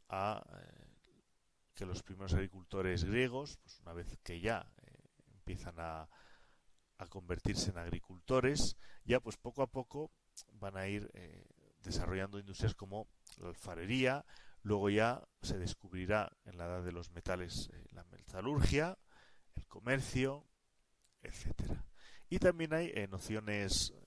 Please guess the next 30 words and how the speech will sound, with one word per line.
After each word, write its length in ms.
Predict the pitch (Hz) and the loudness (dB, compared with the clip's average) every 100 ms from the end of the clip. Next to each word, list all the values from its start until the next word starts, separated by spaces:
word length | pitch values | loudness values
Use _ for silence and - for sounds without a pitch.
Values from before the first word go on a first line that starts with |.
| - | -14
de 80 | - | -4
geografía, 720 | 107 92 - 131 131 135 156 _ _ _ _ - | -2 -2 -2 2 4 2 -2 _ _ _ _ -14
como 260 | 101 104 | -14 -12
por 120 | 101 | -12
ejemplo 340 | 90 98 90 110 | -10 -10 -10 -6
que 280 | 92 87 - - _ - | -4 -6 -12 -20 _ -12
gran 220 | - 98 | -8 -6
parte 360 | - 95 - 101 | 0 0 2 0
del 220 | 92 87 | 0 -2
territorio 560 | - 85 82 104 98 95 | -2 -2 -4 -6 -2 0
griego, 300 | 101 107 107 | 2 2 0
como 160 | 95 | -14
todos 200 | - 92 | -12 -8
sabemos, 560 | 98 98 104 98 107 - | -4 -2 -2 -6 -10 -12
y 60 | - | -16
como 200 | - 85 | -20 -18
se 100 | 92 | -12
puede 220 | 92 90 | -4 -4
ver 120 | 90 | -4
en 80 | 101 | -8
el 80 | 120 | -8
mapa, 380 | 117 98 110 113 - - - - - - | -6 -2 -2 -2 -12 -20 -20 -20 -20 -6
es, 320 | 110 110 107 - | 0 2 2 -2
eh, 180 | 98 92 | -4 -4
muy 200 | 101 117 | -6 -10
montañoso, 920 | 113 120 123 117 120 107 - 117 - - | -10 0 2 2 0 0 -2 -2 -8 -4
estando 680 | 107 - 104 104 110 113 - | -2 0 -2 0 -2 -4 -4
bastante 580 | 101 95 - 95 - 98 | 0 0 0 -4 0 0
disperso 760 | 92 107 107 104 - 107 113 - - - - - - _ _ _ | 2 2 2 4 4 2 -4 -12 -20 -20 -20 -20 -20 _ _ _
el, 920 | 95 90 87 85 80 78 78 78 - | -4 -2 -2 -2 -6 -8 -8 -12 -14